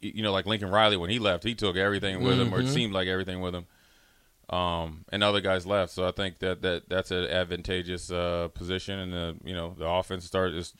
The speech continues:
Speaker 1: looks like it's starting to kinda be more consistent, and the defense I think will rebound. They have to rebound, and then, uh, you know, I think they match up well against Oklahoma.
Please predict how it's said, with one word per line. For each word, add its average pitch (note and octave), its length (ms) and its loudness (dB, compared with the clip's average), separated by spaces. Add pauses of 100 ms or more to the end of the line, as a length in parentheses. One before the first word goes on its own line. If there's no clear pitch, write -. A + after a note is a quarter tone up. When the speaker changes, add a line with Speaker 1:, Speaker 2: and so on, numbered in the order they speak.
Speaker 1:
looks - 160 -8
like F#2+ 120 -2
it's F#2 100 -6
starting F#2 240 -2
to F#2 80 -8
kinda F2+ 220 -2
be F2+ 140 -4
more F2+ 200 -4
consistent, F#2+ 600 -8 (840)
and F2 100 -4
the F2 60 -4
defense F#2 400 -2
I F2+ 100 0
think F2+ 220 -4
will F2+ 80 0
rebound. E2+ 440 -4 (100)
They F2+ 100 -4
have A2 240 4
to E2+ 80 -8
rebound, D#2+ 440 -6 (180)
and F2 320 -4
then, F2+ 240 -4
uh, F2+ 220 0
you F#2+ 120 -4
know, F#2 160 0
I F#2+ 40 2
think E2+ 340 -6
they F#2+ 100 0
match F#2+ 320 -2
up F#2 140 0
well G2 240 2
against G2 240 -4
Oklahoma. G2+ 640 -2